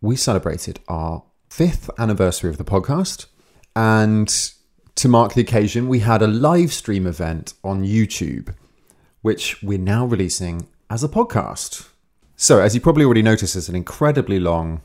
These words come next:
episode. It's going to be a really long episode 'cause we did loads of fun stuff.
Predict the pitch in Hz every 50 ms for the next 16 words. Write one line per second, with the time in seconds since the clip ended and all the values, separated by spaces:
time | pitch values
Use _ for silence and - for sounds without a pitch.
0 | _ _ - - - - 85 - - 82 90 101 90 90 - 107 104 101 92 -
1 | 90 87 85 90 85 90 87 85 85 85 85 85 - - - 85 87 87 95 -
2 | - - 113 - - 120 - 113 98 113 120 131 135 135 131 123 - - - -
3 | - _ - 95 98 95 92 92 90 90 85 - - - - - - - 110 104
4 | 110 - - 143 151 - - - - - -